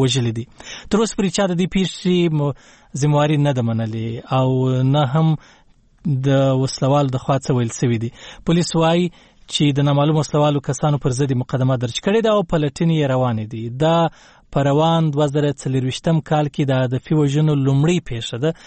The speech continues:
چې پر یو ځای دغه شپږ کسان پکې وژل کیږي. تیر دوه زره درویشتم کال کې هلته څلور څلوېښت هدفي بریدونه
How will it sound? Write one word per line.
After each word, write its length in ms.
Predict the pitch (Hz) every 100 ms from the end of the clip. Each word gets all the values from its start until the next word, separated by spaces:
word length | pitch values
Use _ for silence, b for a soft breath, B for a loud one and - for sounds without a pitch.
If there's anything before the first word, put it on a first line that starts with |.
| B B
چې 100 | - -
پر 100 | 139 143
یو 120 | 180 151
ځای 120 | 139 127
دغه 120 | 123 -
شپږ 180 | 139 -
کسان 260 | 127 135 127
پکې 160 | -
وژل 260 | 127 117 123 -
کیږي. 260 | 202 202 - B B B
تیر 280 | - 202 196 170
دوه 120 | 175
زره 140 | 170 165 151
درویشتم 420 | 151 - 185 175
کال 140 | 180 170 -
کې 240 | 175 139
هلته 220 | 165 - -
څلور 260 | - 151 190 -
څلوېښت 280 | 151 160 -
هدفي 260 | 139 135 156
بریدونه 320 | 147 147 143